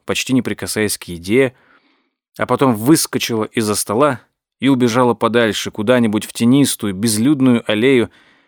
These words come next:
чтобы прочесть таинственное послание. «М, вы хотели что-то сказать?»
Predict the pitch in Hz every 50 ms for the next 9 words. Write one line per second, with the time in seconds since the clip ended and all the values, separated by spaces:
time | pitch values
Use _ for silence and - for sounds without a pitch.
0 | _ _ _ _ _ - - - 135 127 120 104 120 110 107 - - - 135 123
1 | - - - - _ _ _ _ _ - 107 107 117 120 110 - - 107 107 104
2 | 101 - - 98 - - 98 92 85 82 78 - - - _ _ _ _ _ _
3 | _ _ _ _ _ _ _ _ _ _ - - 101 98 95 95 98 92 90 104
4 | 113 110 101 - 107 101 - 117 113 110 107 101 _ _ _ _ _ _ _ _
5 | - - - - - 110 - 104 - - - 104 98 107 160 185 - - -